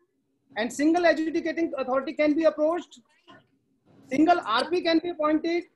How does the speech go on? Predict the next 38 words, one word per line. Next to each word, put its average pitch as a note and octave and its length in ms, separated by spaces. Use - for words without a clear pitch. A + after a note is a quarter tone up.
there C#4 180
can D4+ 220
be E4+ 120
a D#4+ 80
group D4+ 200
credit C4+ 440
committee D#4+ 600
or C#4 140
group D4 260
coordination D4+ 540
committee. G3+ 440
So C#4+ 220
this D4 420
every, C#4+ 400
my A#3 180
friends D#4 380
can, D#4+ 360
uh, A#3+ 800
learn, B3+ 240
uh, B3 640
can C4+ 260
read C4+ 240
this - 160
I A#3+ 120
B C#4+ 100
B D4 120
A D4 60
report C4+ 360
on C#4+ 160
working B3 300
group C#4 180
on C4+ 180
group C#4 220
insolvency. E4+ 640
This A#3 140
is D4+ 120
very C#4 260
important. C#4 580